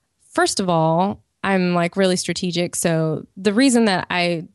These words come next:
do all the things that I do is 'cause I'm trying to figure out strategies for everything. And I, I have a strategy for everything. So sharing those makes me feel heard, and it makes me feel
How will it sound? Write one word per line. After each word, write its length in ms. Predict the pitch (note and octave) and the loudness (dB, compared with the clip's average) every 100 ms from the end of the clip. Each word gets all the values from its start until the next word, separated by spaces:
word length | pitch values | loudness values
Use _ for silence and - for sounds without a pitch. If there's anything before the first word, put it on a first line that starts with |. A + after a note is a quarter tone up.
| - | -6
do 220 | G#3 F#3+ | -2 0
all 140 | E3+ E3 | 0 0
the 100 | F3+ | -2
things 240 | F3 F3 | -4 -2
that 100 | E3+ | -2
I 60 | D#3+ | -2
do 220 | D#3+ E3 | 0 0
is 100 | D#3 | 0
'cause 140 | - E3+ | -2 -2
I'm 80 | E3+ | 0
trying 180 | G3 | 0
to 60 | F3 | 0
figure 240 | - E3+ E3 | 0 0 -2
out 100 | - | -2
strategies 480 | D#3 D3+ E3 E3 | -4 -2 -4 -6
for 120 | - - | -6 -6
everything. 500 | - F#3 F#3 F3+ E3+ | -4 -4 0 0 2
And 100 | D#3+ | 0
I, 140 | D#3+ - | -4 -6
I 60 | |
have 180 | F3 B3+ | -2 0
a 60 | A3 | 0
strategy 420 | - D#3 D#3+ E3 | 0 -2 -4 -6
for 180 | - - | -8 -6
everything. 600 | - G3 E3+ F3+ - - G3 | -4 -2 -2 -6 -6 -6 -2
So 100 | G#3+ | -2
sharing 440 | - C#4 D#4 B3 | 0 2 4 4
those 320 | E3+ D#3 E3+ | 4 2 0
makes 160 | F#3 - | -4 -4
me 80 | G3 | -2
feel 180 | F3+ E3+ | 0 -2
heard, 500 | - F#3 - - - - - - - | 0 0 0 -4 -10 -20 -20 -20 -6
and 100 | F3+ | -2
it 60 | F#3+ | -2
makes 180 | F#3+ F#3+ | 0 -2
me 60 | |
feel 420 | F#3 F3+ E3+ E3+ | 0 0 2 0